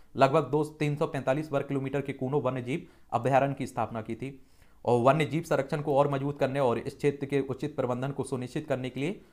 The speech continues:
अतिरिक्त आठ सौ इक्यानवे वर्ग किलोमीटर क्षेत्र को बफर के रूप में जोड़कर दो हजार दो में बारह सौ पैंतीस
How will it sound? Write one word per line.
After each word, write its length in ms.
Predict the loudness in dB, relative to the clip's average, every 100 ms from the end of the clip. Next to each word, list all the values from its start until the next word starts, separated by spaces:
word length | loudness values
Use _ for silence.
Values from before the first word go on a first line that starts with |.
| -2 4
अतिरिक्त 460 | 6 4 0 0 6
आठ 160 | 6
सौ 120 | 6 0
इक्यानवे 460 | 2 2 2 0 2
वर्ग 180 | 2
किलोमीटर 340 | 2 -2 0 -2
क्षेत्र 240 | -2 -4
को 120 | -2
बफर 280 | 0 2 0
के 120 | -2
रूप 120 | -4 -4
में 120 | -2
जोड़कर 460 | -2 0 -2 -4 -18 _ 0
दो 120 | 4
हजार 160 | 6 6
दो 180 | 4 2
में 180 | 2
बारह 220 | 4 4 4
सौ 140 | -2
पैंतीस 800 | -6 -8 -4 -2 -2 -6 -6 -8